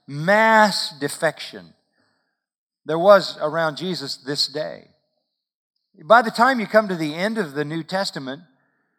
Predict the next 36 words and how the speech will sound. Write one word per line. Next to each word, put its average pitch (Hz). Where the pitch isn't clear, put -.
there 196
are 180
five 233
hundred 185
believers 165
in 156
Galilee 143
after 123
all 156
his 139
ministry 131
there, 110
and 120
there 127
are 117
a 113
hundred 156
and 117
twenty 135
in 113
Jerusalem, 107
and 101
some 147
of 117
them 139
may 113
have 107
been 113
made 117
up 107
of 101
Galileans 113
who 110
had 101
come 110
down 107